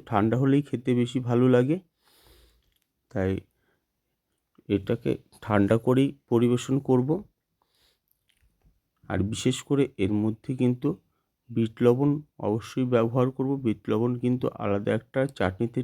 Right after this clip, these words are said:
টেস্ট আনে। একদম সোজা পদ্ধতিতে এই দেশি কুলের চাটনি রেসিপিটা করলাম। আপনারা বাড়িতে অবশ্যই বানিয়ে কমেন্ট করে জানাবেন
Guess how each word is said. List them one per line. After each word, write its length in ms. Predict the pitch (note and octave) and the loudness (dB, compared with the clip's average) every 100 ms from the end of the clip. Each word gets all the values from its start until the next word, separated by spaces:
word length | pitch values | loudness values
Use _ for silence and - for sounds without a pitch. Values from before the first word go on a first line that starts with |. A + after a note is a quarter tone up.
| - | -2
টেস্ট 280 | A#2 A2+ - | -2 -2 0
আনে। 200 | A#2+ C3 F#3+ _ _ _ _ _ _ _ _ _ _ _ _ _ _ _ _ _ _ _ _ _ _ _ _ _ _ _ _ _ _ _ _ _ _ _ _ _ _ _ _ _ | 0 0 -4 _ _ _ _ _ _ _ _ _ _ _ _ _ _ _ _ _ _ _ _ _ _ _ _ _ _ _ _ _ _ _ _ _ _ _ _ _ _ _ _ _
একদম 360 | F#2+ G#2 A#2 C3 | -2 -2 0 -2
সোজা 320 | - A2+ A#2 A2+ | 0 0 2 0
পদ্ধতিতে 580 | A2+ A#2+ C#3 C#3+ C3 D3 E3 _ _ _ _ _ _ | -2 -4 -2 -2 0 -4 -4 _ _ _ _ _ _
এই 80 | A2 | -6
দেশি 320 | G#2+ G#2 - | 0 0 0
কুলের 320 | A#2+ C#3 C3+ C3 - | -4 0 2 0 -4
চাটনি 400 | - A#2 - B2+ C3 - _ _ - | -10 -10 -2 -2 -2 -6 _ _ -4
রেসিপিটা 480 | A#2+ B2+ B2+ - C#3 | -4 -4 -6 -4 -6
করলাম। 420 | C#3 C3 C3+ F3+ G3+ _ _ _ _ _ _ _ | -2 0 2 0 -6 _ _ _ _ _ _ _
আপনারা 280 | A2 A2 A2+ | -8 0 2
বাড়িতে 400 | A2+ A2 A2 A2+ B2 | 4 2 0 0 0
অবশ্যই 400 | A#2 B2 - C3+ | 2 0 -2 -4
বানিয়ে 460 | B2+ A2 B2 B2+ C#3+ - _ _ _ _ _ _ | 0 2 2 2 -2 -10 _ _ _ _ _ _
কমেন্ট 300 | - G#2+ A#2+ B2+ | -2 2 2 0
করে 220 | C3+ C3 | 0 0
জানাবেন 440 | C3 C3 C3+ C#3+ | 2 2 2 2